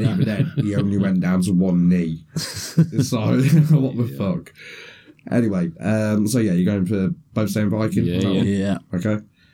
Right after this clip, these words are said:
Speaker 1: Match six. I've kind of summed this one all up rather than choosing one person. Pretty much anyone with a lightsaber <laughs>
Speaker 2: Right.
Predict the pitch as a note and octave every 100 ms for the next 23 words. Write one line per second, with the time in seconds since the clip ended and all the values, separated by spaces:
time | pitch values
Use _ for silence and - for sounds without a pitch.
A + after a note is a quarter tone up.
0 | _ _ _ _ _ _ - - A#2+ F2
1 | - C#3+ - - - - _ _ _ _
2 | _ _ _ _ _ - _ _ _ -
3 | - - D#3 E3 E3 - D3 C3+ C3+ -
4 | A#2+ A#2 G2+ F2+ D#2 G2+ G2 F#2+ F#2+ G#2
5 | F2+ F#2 F2 F2+ F2 F#2 F2 E2 - D2
6 | D2 - _ _ _ _ - - E3 E3+
7 | F3 D#3 D3+ - A#2 C3 C3 A#2+ A#2 A2+
8 | A2 G#2+ F#2+ E2+ F2 E2+ E2 G2+ - _
9 | - - - - - F#2 G2 G#2+